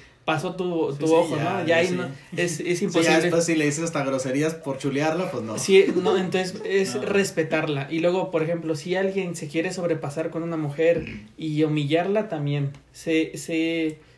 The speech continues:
Speaker 1: sé respetuoso y enfrenta a esa persona, ¿no?
Speaker 3: Ujú.
Speaker 1: Si es hombre, si es mujer, si la quiere rebajar, ya sea hombre o mujer, pero más que nada mujer, porque no tiene forma de defenderse.
Speaker 3: Ujú.
Speaker 1: Y luego, este, si quieren abusar de ella también,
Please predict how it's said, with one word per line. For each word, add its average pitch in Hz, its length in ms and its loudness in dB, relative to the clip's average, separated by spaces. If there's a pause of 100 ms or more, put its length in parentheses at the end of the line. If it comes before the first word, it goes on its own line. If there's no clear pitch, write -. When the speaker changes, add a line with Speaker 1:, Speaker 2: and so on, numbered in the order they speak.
Speaker 1:
sé - 240 0
respetuoso 160 1000 -4
y 139 640 -6
enfrenta 156 480 0
a 151 60 -2
esa 143 200 -8
persona, 131 380 -10
¿no? 143 140 -8
Speaker 3:
Ujú. - 80 -12 (220)
Speaker 1:
Si - 160 -6
es 143 120 -2
hombre, 180 300 -4
si 160 120 -8
es 160 80 -4
mujer, 175 300 -6
si 160 140 -8
la 139 140 -4
quiere 180 160 -6
rebajar, 170 440 -6 (320)
ya 170 120 2
sea 165 180 -2
hombre 180 180 -6
o 170 40 -6
mujer, 165 300 -4
pero 151 160 -2
más 160 180 -4
que - 80 -12
nada 180 300 -6
mujer, 143 500 -8
porque 190 360 -4
no 156 280 -6
tiene 147 260 -6
forma 131 320 -10
de 131 80 -8
defenderse. 143 460 -12 (100)
Speaker 3:
Ujú. 104 80 -16 (560)
Speaker 1:
Y 151 100 -2
luego, 151 520 2
este, 139 500 -8
si 139 140 -12
quieren 165 340 -4
abusar 151 520 -4
de 170 140 0
ella 175 220 -4
también, 143 460 -4